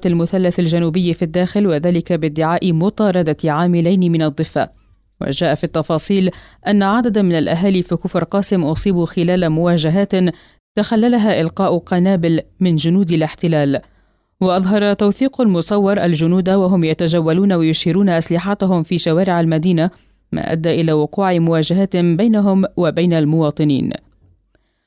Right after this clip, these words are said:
ومن جانبه، أقر جيش الاحتلال أن دخول جنوده إلى كفر قاسم يخالف التعليمات،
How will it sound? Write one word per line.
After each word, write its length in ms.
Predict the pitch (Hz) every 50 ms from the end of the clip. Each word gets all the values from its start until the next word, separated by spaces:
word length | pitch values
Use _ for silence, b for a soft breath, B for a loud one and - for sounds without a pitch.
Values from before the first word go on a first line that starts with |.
| _ _ _ -
ومن 360 | 202 220 220 214 214 220 220
جانبه، 560 | 202 214 220 226 269 240 262 226 233 220 202
أقر 340 | 196 - - 208 196 196 185
جيش 260 | 180 180 202 196 -
الاحتلال 580 | 185 180 180 - - 190 170 170 175 202 214 -
أن 240 | - 190 180 170 160
دخول 420 | 170 165 - - 202 185 185 175
جنوده 360 | 160 165 160 170 190 175 185
إلى 380 | 175 180 170 147 175 170 165 156
كفر 300 | - - 185 - 175 165
قاسم 460 | - - 214 208 - - 196 190 190 - - -
يخالف 540 | 185 185 180 180 - 247 247 226 220 - 185
التعليمات، 640 | 170 - - 170 156 156 151 156 151 151 185 208